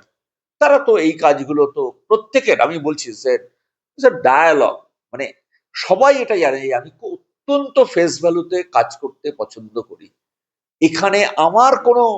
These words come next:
পার্সোনাল এজেন্ডা কাজ করে না, কিন্তু কিছু প্রতিবন্ধকতা আছে,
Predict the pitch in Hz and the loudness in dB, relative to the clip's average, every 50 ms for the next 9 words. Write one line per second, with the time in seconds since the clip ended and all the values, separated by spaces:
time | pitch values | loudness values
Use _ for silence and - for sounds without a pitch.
0 | - _ _ _ _ _ _ _ _ _ _ - - 208 202 - - - 269 277 | -8 _ _ _ _ _ _ _ _ _ _ 0 0 0 0 0 -6 -2 2 4
1 | 277 269 247 226 196 180 196 196 190 196 202 190 - 127 - - - - 117 107 | 4 6 6 4 4 4 0 0 0 0 -4 -2 -2 -6 -6 -8 -14 -14 -12 -12
2 | 107 95 - 92 _ _ _ _ _ _ _ _ _ _ _ _ _ _ _ _ | -12 -14 -18 -20 _ _ _ _ _ _ _ _ _ _ _ _ _ _ _ _
3 | _ _ _ _ _ _ _ _ _ _ _ _ - - 226 247 233 - 285 - | _ _ _ _ _ _ _ _ _ _ _ _ -4 -4 -4 -2 0 -2 -2 -2
4 | - - _ _ _ _ - 180 175 - 214 220 220 165 170 196 185 175 170 170 | -2 -8 _ _ _ _ -12 -10 -6 -6 -6 -4 -4 -4 -2 0 4 4 4 4
5 | 165 165 185 175 160 180 - 185 160 139 135 - - - 165 165 _ | 2 0 -4 -4 -4 -2 0 2 4 2 2 0 -4 -16 -16 -16 _